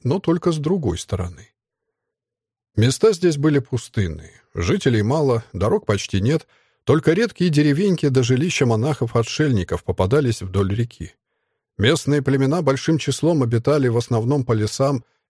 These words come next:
и до их жилищ еще нужно было добраться. Далее за речкой Парой в нескольких днях пути на восток начинались и вовсе глухие леса, а потом и пограничные земли Мордвы по реке Мокше.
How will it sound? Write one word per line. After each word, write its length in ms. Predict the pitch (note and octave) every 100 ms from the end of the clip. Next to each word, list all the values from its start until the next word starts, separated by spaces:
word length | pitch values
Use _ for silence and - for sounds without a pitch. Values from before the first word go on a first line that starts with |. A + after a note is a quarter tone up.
| _ _
и 100 | G#2+
до 120 | C3+
их 180 | A3+ D3+
жилищ 380 | F3 G3 F#3+
еще 240 | D#3 - D#3
нужно 280 | D#3 C#3 B2+
было 220 | B2+ A#2
добраться. 640 | A2+ A2+ F#2+ D2 - - _ _ _ _ _ _
Далее 400 | - F#2+ D3+ C#3+
за 140 | B2 A#2
речкой 380 | C3+ D#3 - G#2+
Парой 420 | C3 C#3 C3 B2
в 80 | G#2+
нескольких 580 | A2+ G#2+ F#2+ - F#2
днях 240 | F#2 A2 -
пути 300 | F#2+ F2+ G#2+
на 100 | F#2
восток 440 | F#2+ - A2+ - _ _ _ -
начинались 560 | G#2+ - G#3 G3 -
и 40 | A#2
вовсе 380 | A2+ G3 -
глухие 380 | F#2+ F#2 - E2
леса, 400 | F2 A#2 - G2+ - _ _ _ _ _ -
а 100 | A#2
потом 440 | B2+ B2+ A3+ G3+
и 40 |
пограничные 720 | F#3+ C#3+ B2 G#2 D3 - B2+ G#2
земли 380 | E2+ A#2 C#3
Мордвы 480 | B2 G2 E2 D#2+ C3+
по 100 | C#3
реке 340 | F2+ E2+ - G2
Мокше. 580 | F#2 F2 - - F2